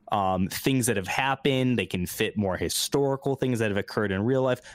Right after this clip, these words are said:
I don't know 'cause I haven't seen these movies, but I'm, I'm thinking that there's gonna be some really good conversations to talk about what they did in two thousand versus what they did in twenty fifteen or whenever the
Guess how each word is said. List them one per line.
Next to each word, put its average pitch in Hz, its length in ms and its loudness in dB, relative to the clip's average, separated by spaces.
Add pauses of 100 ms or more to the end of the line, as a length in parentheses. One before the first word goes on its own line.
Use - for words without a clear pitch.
(160)
I 113 40 2
don't 113 160 0
know 120 120 2
'cause - 100 -4
I 113 80 2
haven't 101 160 0
seen 151 180 2
these 151 200 2
movies, 151 420 2 (300)
but 127 100 2
I'm, 110 380 2 (420)
I'm 113 160 2
thinking 147 440 2
that 117 120 2
there's 113 160 0
gonna 113 140 2
be 107 80 2
some 110 160 -2
really 117 120 2
good 110 140 -2
conversations 113 640 0
to 101 80 -2
talk 104 200 -2
about 98 180 -2
what 104 120 0
they 101 120 0
did 95 160 0
in 90 120 2
two - 200 -6
thousand 143 540 0 (260)
versus 107 320 0
what 107 160 0
they 101 100 2
did 98 220 2
in 92 440 2
twenty 101 800 0 (560)
fifteen 101 500 -2
or 87 80 0
whenever 87 560 -2
the 87 300 -2